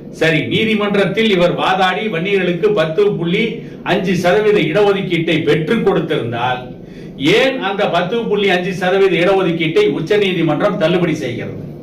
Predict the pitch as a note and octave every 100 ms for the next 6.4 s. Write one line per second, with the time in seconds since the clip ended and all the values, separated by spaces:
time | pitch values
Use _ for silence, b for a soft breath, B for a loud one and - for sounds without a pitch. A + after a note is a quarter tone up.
0 | - - - B B B D3 G#3+ C4 C4
1 | G3 G3+ F3+ G#3+ G#3 G3+ G3+ G#3 F3 F3+
2 | F3+ D#3+ D3+ C3+ A#2+ A2 G#2+ - - -
3 | - - - - B B B - E3+ G#3
4 | A#3+ A#3 G#3+ A3 A#3+ G#3+ A3 A#3 G#3+ G#3
5 | A#3+ A3 G#3 G3+ A#3+ A3+ G#3 F#3+ F3 E3
6 | C#3+ C3 -